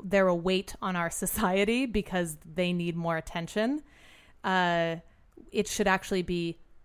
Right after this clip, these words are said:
because the women of our species need more attention. That is the bar that we need to be at with our healthcare. That's where we start,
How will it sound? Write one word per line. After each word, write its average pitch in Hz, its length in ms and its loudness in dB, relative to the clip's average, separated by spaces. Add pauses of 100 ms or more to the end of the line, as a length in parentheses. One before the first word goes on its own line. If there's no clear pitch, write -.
because 208 540 0
the 185 100 0
women 170 580 -2
of 175 220 -2
our 165 480 -2 (1200)
species 208 800 2 (180)
need 208 340 4
more 185 200 2
attention. 180 540 -2
That 180 220 4
is 185 140 0
the 175 120 -4
bar 170 280 0
that 165 120 -4
we 165 80 -4
need 165 180 -6
to 170 60 -6
be 170 200 0
at 147 220 -2
with 170 160 -6
our 151 140 -2
healthcare. 156 500 -6 (260)
That's 190 200 -2
where 185 100 4
we 165 100 -4
start, - 580 -4